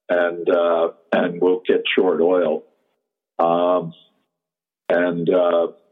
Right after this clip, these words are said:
I don't think a sustainable price <clears throat> above current level, seventy Brent or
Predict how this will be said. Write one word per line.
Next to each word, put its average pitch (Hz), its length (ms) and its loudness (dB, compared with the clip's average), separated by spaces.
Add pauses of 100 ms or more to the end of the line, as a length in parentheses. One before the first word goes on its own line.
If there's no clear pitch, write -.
(960)
I 101 80 2
don't 107 220 -2
think 113 240 0
a 80 140 -2 (120)
sustainable 101 600 0
price 101 360 0 (440)
<clears throat> - 400 -20
above 151 1080 0
current 98 220 0
level, 87 480 0
seventy 98 280 0
Brent 90 320 0
or 80 100 -2